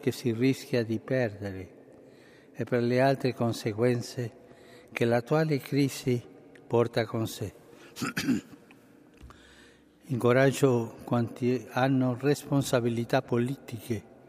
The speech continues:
ad adoperarsi attivamente in favore del bene comune dei cittadini, fornendo i mezzi e gli strumenti necessari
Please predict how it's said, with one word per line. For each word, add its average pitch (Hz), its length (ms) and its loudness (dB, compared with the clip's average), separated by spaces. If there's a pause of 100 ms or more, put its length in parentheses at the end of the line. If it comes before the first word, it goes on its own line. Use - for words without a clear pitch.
(460)
ad 123 220 -2
adoperarsi 127 880 2
attivamente 120 1080 0 (460)
in 123 160 -2
favore 143 520 0
del 127 220 0
bene 123 380 2
comune 123 520 2
dei 113 240 0
cittadini, 104 800 -4 (1080)
fornendo 123 920 2 (960)
i 131 120 0
mezzi 127 760 0 (160)
e 135 140 -4
gli 147 220 2
strumenti 135 640 2
necessari 123 760 -2